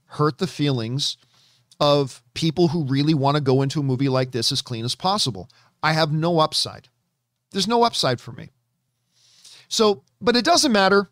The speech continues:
Uh, there are gonna be some people who think I intentionally posted, even though, again, ninety percent of websites and bloggers out there would have fallen over backwards to try to post these.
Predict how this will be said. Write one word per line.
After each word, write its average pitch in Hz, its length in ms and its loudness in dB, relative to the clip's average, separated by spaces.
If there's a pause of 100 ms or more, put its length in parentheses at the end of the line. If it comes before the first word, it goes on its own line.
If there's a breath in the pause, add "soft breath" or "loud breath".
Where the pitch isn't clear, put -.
(400 soft breath)
Uh, 185 120 4
there 196 160 4
are 254 40 6
gonna 247 100 2
be 240 80 0
some 220 220 0
people 202 300 -4
who 190 120 -4
think 190 420 -4
I 180 120 0
intentionally 190 720 -2
posted, 165 600 -2
even 254 240 0
though, 240 300 4
again, 196 420 0 (300 loud breath)
ninety 214 340 0
percent 202 400 0
of 175 140 0
websites 175 560 2
and 165 120 0
bloggers 156 380 2
out 147 200 2
there 147 120 4
would 143 140 0
have 135 80 -2
fallen 160 320 0
over 143 180 0
backwards 139 480 0
to - 80 -8
try 127 180 0
to 110 80 -4
post 101 320 -6
these. 113 300 -8